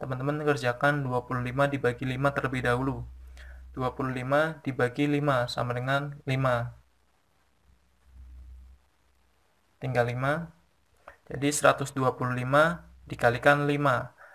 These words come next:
sama dengan enam ratus dua puluh lima. Kita lanjut ke soal nomor tiga.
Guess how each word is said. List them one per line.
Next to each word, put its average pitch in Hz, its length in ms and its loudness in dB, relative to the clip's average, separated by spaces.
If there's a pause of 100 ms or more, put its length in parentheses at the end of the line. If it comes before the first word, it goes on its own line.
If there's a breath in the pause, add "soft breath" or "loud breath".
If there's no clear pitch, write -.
sama 123 320 0
dengan 135 320 0
enam 127 160 0
ratus 127 400 0
dua 120 160 0
puluh 131 240 -4
lima. 123 340 -4 (4000 loud breath)
Kita 143 180 2
lanjut 143 380 2
ke 143 160 4
soal 139 240 4
nomor 139 160 0
tiga. 160 560 2